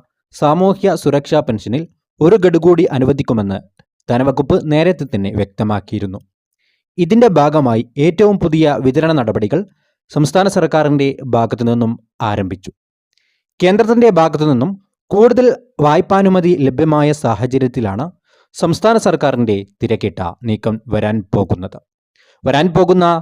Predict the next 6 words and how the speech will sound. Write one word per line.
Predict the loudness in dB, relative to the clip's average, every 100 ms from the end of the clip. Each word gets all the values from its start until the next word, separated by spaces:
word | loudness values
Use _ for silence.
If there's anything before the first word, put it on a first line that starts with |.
| -4
തദ്ദേശ | -6 0 0 2
തെരഞ്ഞെടുപ്പുകൾക്ക് | 0 0 0 -2 2 0 2 0
മുന്നോടിയായി | -2 -2 -2 -4 -6 -10 -14 _ _ _ -4
കുടിശ്ശിക | -2 0 2 2
അടക്കമുള്ള | 2 0 0 2 0 0
ആനുകൂല്യങ്ങൾ | 0 0 0 0 0 0